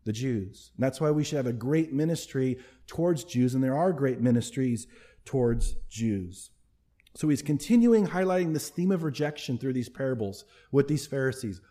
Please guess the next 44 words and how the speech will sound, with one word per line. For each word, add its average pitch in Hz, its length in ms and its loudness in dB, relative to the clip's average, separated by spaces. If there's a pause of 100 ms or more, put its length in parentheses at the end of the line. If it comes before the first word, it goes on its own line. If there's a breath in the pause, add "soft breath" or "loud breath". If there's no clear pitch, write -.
(100)
holding 180 420 2
them 180 140 2
accountable. 156 480 -2
He's 139 100 -2
not 175 140 0
even 143 160 -2
close 180 380 -6
to - 60 -20
being 139 180 -4
done 131 180 -2
yet. 110 320 -6 (400)
Wait 139 160 2
till 165 140 -2
the 160 80 0
next 143 220 -4
chapter. 117 720 -6 (200)
<laughs> - 200 -20
He's 165 200 4
holding 208 300 8
them 226 120 6
accountable. 214 460 0
He 196 160 0
still 269 260 -4
wants 285 220 -2
to 240 100 0
reach 277 300 -4
them. 98 240 -2 (460)
He 147 120 0
hasn't 202 260 2
given 226 240 2
up 165 160 0
on 156 140 2
them. 220 160 0 (240)
He's 123 200 0
still 175 220 0
giving 190 260 4
them 220 140 2
chances 196 600 0 (260 loud breath)
to 190 100 4
repent. 185 420 4
He 135 60 6
never 156 220 4
gives 175 240 2
up, 165 200 -2